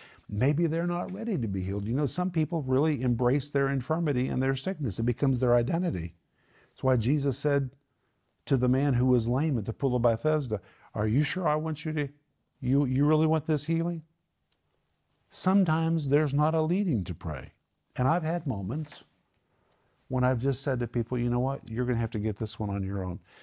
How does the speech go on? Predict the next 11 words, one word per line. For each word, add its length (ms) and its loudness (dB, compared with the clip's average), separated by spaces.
because 320 -4
I 160 -2
don't 220 -2
feel 460 -4
the 200 2
anointing 500 2
or 140 -2
the 160 2
unction 440 -2
to 140 0
act." 500 -6